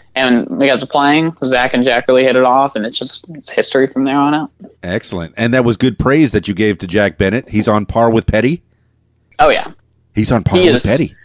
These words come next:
Speaker 1: He's on par with Mike Campbell. He's, he's so good.
Speaker 2: Oh, yeah.
Speaker 1: Like, if he's watching this, he's probably gonna start blushing or something. But, I mean,
Speaker 2: <laughs>
Speaker 1: he's, he's really good. He, <laughs> I
Speaker 2: This is a
Speaker 1: tried, uh,
Speaker 2: podcast, so he, he cannot watch.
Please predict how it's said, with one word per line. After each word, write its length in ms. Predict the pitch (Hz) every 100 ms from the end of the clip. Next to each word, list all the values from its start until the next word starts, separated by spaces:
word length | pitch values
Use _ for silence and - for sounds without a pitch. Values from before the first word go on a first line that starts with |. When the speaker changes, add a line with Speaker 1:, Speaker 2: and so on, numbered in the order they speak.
| _ _ _ _ _ _
Speaker 1:
He's 100 | 202
on 140 | 214 -
par 200 | 160 143
with 220 | 113 -
Mike 260 | 123 120 -
Campbell. 500 | 135 147 127 80 - _ _
He's, 600 | 143 160 131 - - - _ _ _
he's 160 | - -
so 460 | - - 175 143 113
good. 300 | 101 98 - _ _ _ _ -
Speaker 2:
Oh, 340 | 95 78 67
yeah. 180 | 62 57
Speaker 1:
Like, 160 | 135 127
if 140 | 151
he's 160 | 196 165
watching 420 | 156 151 - 131
this, 160 | 120 -
he's 40 |
probably 220 | - 139 127
gonna 100 | 120
start 260 | 135 113
blushing 380 | 123 117 113 104
or 80 | 98
something. 280 | - 104 107
But, 100 | 101
I 100 | 127
mean, 220 | 123 156
Speaker 2:
<laughs> 0 |
Speaker 1:
he's, 300 | 160 151 -
he's 240 | 147 170 151
really 380 | 156 156 139
good. 360 | 127 117 104 - - - _ - 240
He, 320 | 180 175 160 185
<laughs> 840 | 170 - - - - - _ -
I 80 | 170
Speaker 2:
This 80 | 131
is 40 |
a 40 | 190
Speaker 1:
tried, 260 | 185 110
uh, 80 | 147
Speaker 2:
podcast, 220 | 107 101
so 160 | 95 92
he, 160 | 95 90
he 160 | 110
cannot 340 | - 95 92 95
watch. 400 | 80 64 -